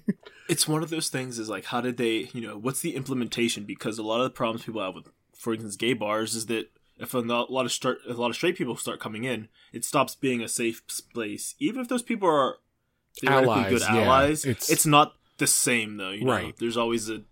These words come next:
Speaker 1: a difference.
Speaker 2: But you also don't
Speaker 1: And
Speaker 2: wanna specifically exclude them because then that just kinda creates the opposite problem. Like
Speaker 1: it's this other thing of, like, "Ah, man,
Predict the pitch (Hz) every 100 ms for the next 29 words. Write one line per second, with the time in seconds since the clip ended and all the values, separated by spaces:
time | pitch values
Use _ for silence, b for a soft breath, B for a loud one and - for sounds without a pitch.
0 | - 113 117 - 113 - - B 147 156
1 | 151 156 123 120 151 135 135 127 - 120
2 | 117 120 113 98 - - 139 131 110 101
3 | 98 98 117 98 104 104 101 - _ -
4 | 101 - - 113 95 - 104 95 - 101
5 | 101 98 - - - - 62 62 69 76
6 | 104 - 110 82 85 127 135 147 139 135
7 | 127 135 127 117 123 143 143 131 135 127
8 | 120